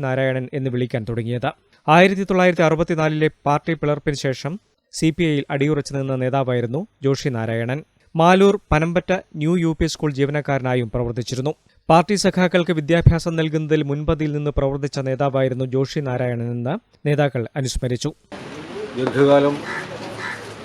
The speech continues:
Speaker 2: കമ്മ്യൂണിസ്റ്റ് പാർട്ടിയുടെ കൂത്തുപറമ്പ് മേഖലയിലെ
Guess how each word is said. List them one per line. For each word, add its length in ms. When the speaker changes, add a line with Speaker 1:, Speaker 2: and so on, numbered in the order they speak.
Speaker 2:
കമ്മ്യൂണിസ്റ്റ് 360
പാർട്ടിയുടെ 440
കൂത്തുപറമ്പ് 540
മേഖലയിലെ 480